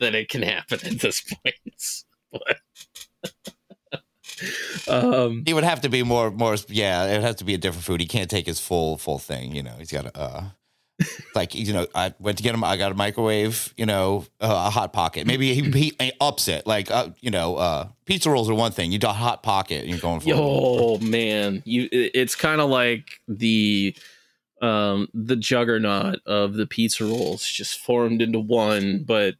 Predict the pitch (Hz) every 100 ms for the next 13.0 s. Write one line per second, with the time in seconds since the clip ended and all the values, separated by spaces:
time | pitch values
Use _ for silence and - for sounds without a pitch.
0 | - 113 110 - - 120 113 - 110 -
1 | 117 98 - - 101 - 107 104 98 -
2 | - - _ _ 143 127 127 117 117 113
3 | 110 101 - - - - 113 98 90 104
4 | 113 110 101 98 90 76 - - - -
5 | 110 101 92 - - - - 113 107 -
6 | - - - - 117 98 95 95 95 90
7 | - _ - - _ - 147 135 120 120
8 | 151 127 117 107 120 143 127 110 90 95
9 | 107 104 107 101 92 90 90 131 139 131
10 | 123 123 120 113 110 95 104 113 107 107
11 | 101 98 104 104 101 107 98 85 85 78
12 | 71 78 71 76 73 69 71 67 71